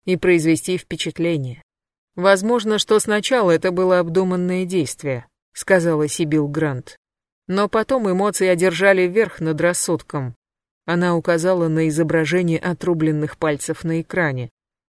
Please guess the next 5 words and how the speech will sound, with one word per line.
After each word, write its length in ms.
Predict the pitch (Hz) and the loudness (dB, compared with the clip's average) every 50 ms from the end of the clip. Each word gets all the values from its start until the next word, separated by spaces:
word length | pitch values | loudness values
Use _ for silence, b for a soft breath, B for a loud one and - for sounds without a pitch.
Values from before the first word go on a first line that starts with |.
| _ - | _ -4
Отсечение 640 | - 185 175 - - 220 185 - 254 247 233 226 202 | -2 -2 0 0 -2 -2 -2 -2 -2 -2 0 -2 -2
пальцев 480 | - 233 233 214 - - 170 151 - - | 0 0 0 0 0 -2 -2 -4 -2 0
похоже 400 | 175 175 - - 196 180 180 180 | -2 -2 0 0 -2 -2 0 -2
на 160 | 180 185 185 | -2 -2 -4
пытку 500 | - 220 214 180 - - - 147 120 117 | -2 -2 -2 -2 -4 -6 -8 -8 -8 -8